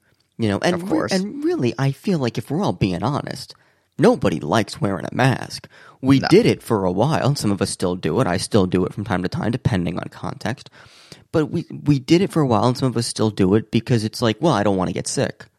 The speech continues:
Speaker 1: And this has been proven to work, or at least to at least reduce sickness, especially the N ninety-five. That's the big one. That's the best one, you know.
Speaker 2: Mm-hmm.
Speaker 1: So,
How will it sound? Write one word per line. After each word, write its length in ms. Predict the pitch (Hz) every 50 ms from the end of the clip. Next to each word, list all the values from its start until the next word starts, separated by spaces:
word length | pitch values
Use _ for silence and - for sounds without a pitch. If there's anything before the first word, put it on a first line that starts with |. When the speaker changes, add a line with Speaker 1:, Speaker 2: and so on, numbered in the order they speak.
| _ -
Speaker 1:
And 180 | 104 98 95
this 220 | 95 90 - - - _ - _ _ _ _ _ -
has 100 | 98 -
been 140 | - -
proven 240 | - - 92 - -
to 80 | 80 95
work, 380 | 120 190 151 95 98 - - -
or 80 | -
at 100 | 98 -
least 140 | - 82 -
to 100 | - - 101
at 40 | 95
least 160 | 90 - -
reduce 680 | - 107 107 95 98 120 117 107 101 95 - - - - _ _ _ _ _ - _ _
sickness, 500 | - - - - 104 - - 90 87 92
especially 300 | - - 107 95 - 104
the 120 | 95 -
N 120 | - 98 92
ninety-five. 540 | 87 85 82 90 90 - - 90 82 - -
That's 180 | 92 85 -
the 80 | - 82
big 260 | - - 90 87 -
one. 120 | - -
That's 160 | - 90 - -
the 100 | - -
best 260 | - 85 - - -
one, 180 | 82 80 - -
you 100 | - 87
know. 140 | 85 - - _ - - - - - - - -
Speaker 2:
Mm-hmm. 280 | 107 113 110 90 87
Speaker 1:
So, 360 | 98 - - 131 117 113 110